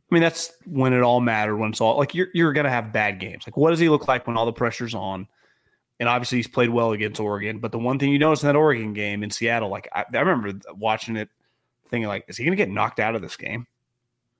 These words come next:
Remember, there was, like, a couple, uh, not Brandon Marshall, but who was the quarterback from Marshall? Oh, Leftwich,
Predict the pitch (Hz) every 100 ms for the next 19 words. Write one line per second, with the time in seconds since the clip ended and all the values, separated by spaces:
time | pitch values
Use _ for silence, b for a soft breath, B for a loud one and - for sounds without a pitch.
0 | _ _ _ _ _ 127 143 143 180 170
1 | 147 107 - 143 127 117 110 104 98 90
2 | _ _ _ _ _ _ 131 110 107 113
3 | 117 104 98 95 92 113 92 104 98 147
4 | 135 - 120 110 101 104 - 104 101 -
5 | 117 110 110 110 156 156 -